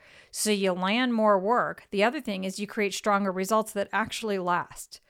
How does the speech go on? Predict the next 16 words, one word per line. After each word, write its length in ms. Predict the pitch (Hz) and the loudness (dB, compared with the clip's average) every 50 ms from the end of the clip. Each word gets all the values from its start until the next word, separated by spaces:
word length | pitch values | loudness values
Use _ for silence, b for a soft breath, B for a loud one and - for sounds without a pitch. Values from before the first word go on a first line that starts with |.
| b b b b b b b b b b b b b _ _ | b b b b b b b b b b b b b _ _
I 160 | - 185 233 262 | 0 2 2 2
would 240 | 254 240 226 208 190 | 2 0 -2 -2 -2
say 340 | - - 202 185 175 180 180 | -2 0 0 0 0 -2 -4
you 260 | 196 226 214 220 226 | -6 -4 -4 -4 -4
could 160 | - 277 240 | -4 -6 -8
put 240 | - - 254 220 - | -2 -2 -2 -2 0
a 100 | 208 202 | -2 -2
really, 460 | 190 185 185 196 220 254 254 269 262 | -2 -4 -6 -4 -4 -4 -2 -2 -4
really 300 | 220 226 226 220 220 220 | -2 -2 0 0 -2 -4
great 320 | 180 - 196 196 196 190 | -2 -2 -2 -2 -2 -4
project 480 | - - - 240 240 226 233 226 226 220 | -8 -6 -2 -2 -2 0 -2 -6 -4 -4
plan, 400 | 226 226 220 214 214 214 208 202 | -4 -4 -2 -2 -2 -2 -2 -2
the 80 | 190 185 | -2 -2
most 340 | 185 190 185 180 - - | -2 -4 -4 -4 -6 -10
technically 540 | _ - 247 240 - 233 220 208 - 214 202 | _ -2 -2 -2 -2 -4 -8 -4 -4 -6 -6
competent 680 | 208 - - 208 202 196 - 208 202 196 196 196 196 | -6 -6 -4 -4 -4 -2 -2 -2 -2 -2 -2 -4 -6